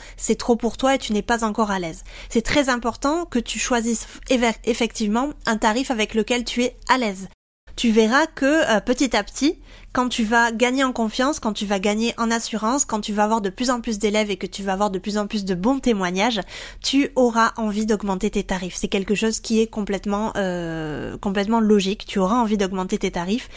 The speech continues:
et tu vas le faire avec le temps parce que tu auras la confiance en toi. Tu auras des personnes qui vont, euh, vraiment confort-, te conforter dans ta, dans ta décision et qui vont être là et que tu vas voir que, en fait,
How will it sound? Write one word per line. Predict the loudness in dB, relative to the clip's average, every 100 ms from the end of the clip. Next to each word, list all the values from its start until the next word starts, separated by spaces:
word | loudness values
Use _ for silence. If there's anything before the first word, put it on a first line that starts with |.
| -14 -4
et | -2
tu | 2
vas | 2
le | 2 2
faire | 2 2 0
avec | -2 -2
le | -2
temps | -2 -2
parce | -2 -2
que | -4
tu | -2 -2
auras | 0 0 0
la | -4
confiance | 0 -2 0 0 0
en | 0
toi. | 2 0 -2 -14
Tu | -2 2
auras | 2
des | 2
personnes | -2 -2 -2 -2
qui | -2
vont, | -2 -2 -4 -10 -16 -10 -2
euh, | 0
vraiment | 2 2 0
confort-, | -2 -2 -2 0 0 2
te | 0
conforter | 0 -2 -2 -2 -2
dans | -2 0
ta, | 0 0 -2
dans | -2
ta | -2
décision | -2 -4 -4 -2 -4 -8 -8 -8
et |
qui | -2 0
vont | 2 0 0
être | -2 0 0
là | 2 2 2
et | -2
que | -2
tu | -4 -2
vas | -2
voir | 0 -2 0
que, | -4 -2
en | 0
fait, | -2 -2